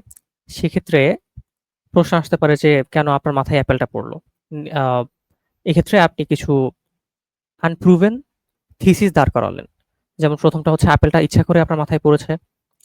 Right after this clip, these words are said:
দুই, আপেলের ভেতরে কিছু একটা ছিল যেটা আপনার মাথাকে আকর্ষণ করেছে। অথবা তিন,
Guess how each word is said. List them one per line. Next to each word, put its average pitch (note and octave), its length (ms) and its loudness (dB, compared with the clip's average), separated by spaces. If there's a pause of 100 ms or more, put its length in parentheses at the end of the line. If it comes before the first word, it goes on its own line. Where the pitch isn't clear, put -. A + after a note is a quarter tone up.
দুই, D3+ 260 2
আপেলের D3+ 340 2
ভেতরে D3+ 220 4
কিছু D3+ 180 0
একটা - 160 -2
ছিল D3+ 260 0
যেটা C#3 240 2
আপনার C#3 300 -2
মাথাকে C3+ 340 -4
আকর্ষণ C#3+ 400 -2
করেছে। C3+ 340 -2 (880)
অথবা F3+ 460 0 (100)
তিন, G#3 280 -2